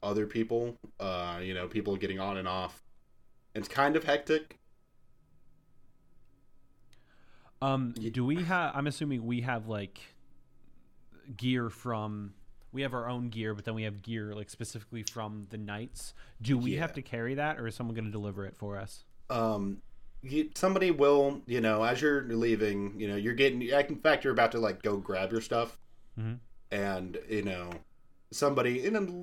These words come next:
Speaker 1: in, in a little nicer, uh, set of uniforms than the one who was talking to you earlier was like, "No, we'll get this, uh, sent to your accommodations. Uh, you need to go straight to the, uh, H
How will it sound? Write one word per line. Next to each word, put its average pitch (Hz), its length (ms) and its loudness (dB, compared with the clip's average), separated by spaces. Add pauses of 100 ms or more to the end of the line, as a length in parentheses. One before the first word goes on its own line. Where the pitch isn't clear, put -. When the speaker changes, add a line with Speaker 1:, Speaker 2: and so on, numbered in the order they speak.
(360)
Speaker 1:
in, 147 180 4
in 156 140 4
a 156 40 4
little 143 260 8
nicer, 113 540 2 (360)
uh, 98 160 2
set 113 220 0
of 92 280 2
uniforms 120 880 -2 (320)
than 107 180 0
the 98 80 0
one 104 160 0
who 107 80 2
was 104 120 0
talking 101 220 -2
to 101 80 -8
you 95 80 -2
earlier 104 360 0
was 104 140 0
like, 95 160 -2 (480)
"No, 120 180 0
we'll 139 160 8
get 165 200 6
this, 160 260 4
uh, 139 180 10
sent 131 300 2
to - 100 -6
your 120 100 2
accommodations. 98 1000 0 (480)
Uh, 98 240 4 (320)
you 120 140 -4
need 120 160 2
to - 40 -12
go 107 240 4 (220)
straight - 440 -2 (120)
to 107 320 0
the, 95 180 0
uh, 87 240 0
H 95 320 -4